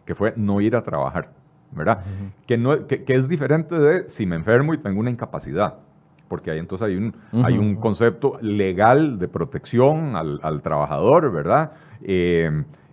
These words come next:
Speaker 1: eh, eh, en otros países donde no tienen este tipo de, de, este mecanismo de la incapacidad, entonces tienen, por ejemplo, en Estados Unidos lo que llaman sick days, días de enfermedad, eh, que el trabajador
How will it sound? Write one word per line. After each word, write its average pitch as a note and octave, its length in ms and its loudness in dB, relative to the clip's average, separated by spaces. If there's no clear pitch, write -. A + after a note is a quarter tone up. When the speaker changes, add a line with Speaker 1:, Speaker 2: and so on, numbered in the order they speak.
Speaker 1:
eh, D#2+ 160 -2
eh, F2+ 240 -4
en F2+ 120 0
otros A2 240 -2
países A#2+ 360 2
donde F2+ 220 -2
no F2+ 140 -2
tienen A2+ 260 -2
este A2 180 -6
tipo A#2 400 -2
de, D2 180 -2
de, C#2 340 -8
este D2+ 200 -8
mecanismo G#2 440 0
de G#2+ 80 4
la E2 80 0
incapacidad, F2+ 720 -4
entonces F#2 440 -8
tienen, G#2 320 -2
por D#2 120 -6
ejemplo, F2+ 260 -4
en G2 40 -2
Estados F#2+ 320 -4
Unidos G#2 260 -4
lo D#2+ 120 -6
que D2+ 80 -8
llaman F#2 240 0
sick G2+ 320 -8
days, G2+ 400 0
días G2+ 240 0
de A2 80 -2
enfermedad, F#2 500 -2
eh, D#2+ 260 -4
que - 80 -4
el D#2 120 -4
trabajador D#2 580 0